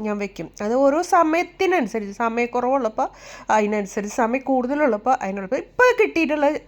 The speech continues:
മത്തി എന്ന് പറഞ്ഞാ ചാള. ഞാൻ ചാള എന്ന് പറഞ്ഞാൽ എനിക്കൊരു സുഖം കിട്ടുള്ളൂ ട്ടോ. അപ്പൊ ചാള എന്ന് തന്നെ പറയാം. അപ്പൊ ചാള കിട്ടിയിട്ടുള്ളത് നെയ്ച്ചാളയാണ്.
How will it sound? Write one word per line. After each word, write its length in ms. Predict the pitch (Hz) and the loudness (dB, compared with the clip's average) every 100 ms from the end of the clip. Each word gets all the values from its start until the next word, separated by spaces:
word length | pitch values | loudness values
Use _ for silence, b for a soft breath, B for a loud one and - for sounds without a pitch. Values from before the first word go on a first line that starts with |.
| B B 233 | B B 2
മത്തി 280 | 254 247 | 2 2
എന്ന് 120 | 240 233 | -2 0
പറഞ്ഞാ 140 | 220 | 0
ചാള. 380 | 208 220 175 175 - | 0 0 0 -2 -6
ഞാൻ 220 | 202 214 254 | -8 -6 -2
ചാള 300 | 269 190 196 | 2 2 2
എന്ന് 140 | 214 | 0
പറഞ്ഞാൽ 320 | 220 202 202 | -4 -2 -4
എനിക്കൊരു 260 | 202 170 208 | -4 -6 -8
സുഖം 360 | - 180 175 | -6 -8 -8
കിട്ടുള്ളൂ 300 | 180 170 160 | -10 -10 -10
ട്ടോ. 120 | 170 160 | -8 -10
അപ്പൊ 160 | - | -8
ചാള 340 | 208 214 185 185 | -4 -2 0 0
എന്ന് 120 | 196 | -2
തന്നെ 140 | 196 | -6
പറയാം. 200 | 180 160 | -6 -6
അപ്പൊ 140 | 180 220 | -8 -4
ചാള 340 | 254 233 220 | 0 2 2
കിട്ടിയിട്ടുള്ളത് 520 | 247 214 190 196 226 | 0 -2 -6 -6 -4
നെയ്ച്ചാളയാണ്. 680 | 240 240 - 269 240 202 | -2 -2 0 2 2 0